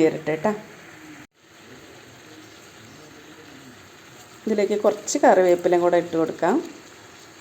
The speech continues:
പിന്നെ വേണ്ടത് വെളിച്ചെണ്ണയാണ്. അപ്പോൾ നമ്മൾ ഇതുപോലെ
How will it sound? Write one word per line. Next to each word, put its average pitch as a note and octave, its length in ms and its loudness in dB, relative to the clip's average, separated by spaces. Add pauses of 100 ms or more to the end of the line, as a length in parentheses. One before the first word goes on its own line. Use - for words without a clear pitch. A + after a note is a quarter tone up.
(1200)
പിന്നെ C4 280 0
വേണ്ടത് C4+ 320 4 (140)
വെളിച്ചെണ്ണയാണ്. G3 880 2 (1600)
അപ്പോൾ G3 220 -4
നമ്മൾ F#3 240 0
ഇതുപോലെ E3+ 480 0